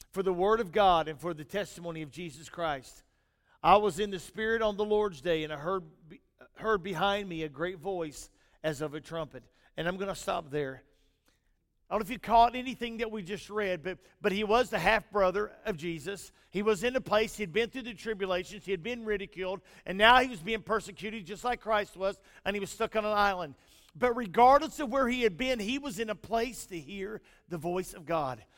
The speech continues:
And sometimes when we get in our darkest times, and I'm gonna be honest with you, with Halana, I pray that God will speak to her now more than he ever has. Because a lot of times it's when we get desperate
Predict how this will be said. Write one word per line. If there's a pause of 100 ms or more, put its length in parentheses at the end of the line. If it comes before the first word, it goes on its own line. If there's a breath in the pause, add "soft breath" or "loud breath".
(140 soft breath)
And
sometimes
when
we
get
in
our
darkest
times,
and
I'm
gonna
be
honest
with
you, (420 soft breath)
with
Halana, (220 soft breath)
I
pray
that
God
will
speak
to
her
now
more
than
he
ever
has. (220 soft breath)
Because
a
lot
of
times
it's
when
we
get
desperate